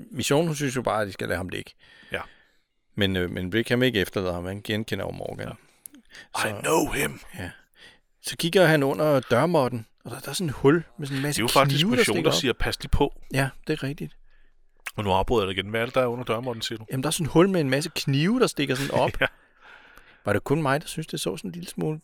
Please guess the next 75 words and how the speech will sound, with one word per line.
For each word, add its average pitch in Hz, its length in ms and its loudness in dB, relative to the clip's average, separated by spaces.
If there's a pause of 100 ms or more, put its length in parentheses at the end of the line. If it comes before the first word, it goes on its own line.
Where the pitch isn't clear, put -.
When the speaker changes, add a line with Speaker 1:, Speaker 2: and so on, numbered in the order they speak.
(120)
Speaker 1:
fake 165 240 2
ud, 170 160 -2
som 151 140 -2
om 151 120 0
det 156 120 -4
var 143 80 4
et 135 40 4
eller 151 140 0
andet, 147 100 -4
der 139 60 -4
var 139 100 -8 (480)
tegnet 151 520 -8
på? - 220 -6 (140)
Eller - 100 -2
Speaker 2:
Jeg 117 80 0
synes - 120 -2
Speaker 1:
noget? 95 80 -8
Speaker 2:
faktisk, 104 220 0
det 107 100 -6
ligner 101 200 -6
sådan - 160 -12
en - 20 -12
form - 200 -10
for - 80 -14
C - 120 -10 (100)
G - 40 -8
I. 98 40 0 (460)
Speaker 1:
Ja, 165 180 2
ikke? 240 180 -2
Speaker 2:
Ja. 104 80 -4 (580)
Ja. 101 120 -6
Speaker 1:
De 113 80 -4
har 101 60 0
ikke 101 120 -4
lavet 123 120 0
et 107 60 -6
rigtigt 110 280 -6
hul 117 220 0
med 120 320 -4
Speaker 2:
Ej, - 140 -8
det - 60 -16
tror - 260 -10
jeg - 80 -12
ikke. - 160 -18 (1000)
Det 123 80 -8
lignede 135 240 -6
C - 80 0 (100)
G - 40 -8
I, 98 40 -2
Speaker 1:
Ja, - 180 -2
Speaker 2:
eller 117 140 4
Speaker 1:
det 120 100 0
gjorde 127 160 4
Speaker 2:
en 135 60 2
Speaker 1:
det. 113 60 2
Speaker 2:
tegning, 107 240 -2
eller 98 140 -2
et 110 60 -2
eller 123 200 0
andet 95 140 -4
halløj 90 260 -2
der. 92 80 -8
Speaker 1:
Det 90 100 -10
Speaker 2:
Det 117 80 -4
Speaker 1:
lignede 123 160 2
Speaker 2:
gjorde 180 120 6
Speaker 1:
noget, 135 140 6
Speaker 2:
det 147 60 4
Speaker 1:
der - 0 -
Speaker 2:
altså. 131 140 -2
Speaker 1:
var 135 60 0
sådan - 20 4
lagt 110 240 0
ovenpå. 123 640 -2
Speaker 2:
Ja, 101 80 -4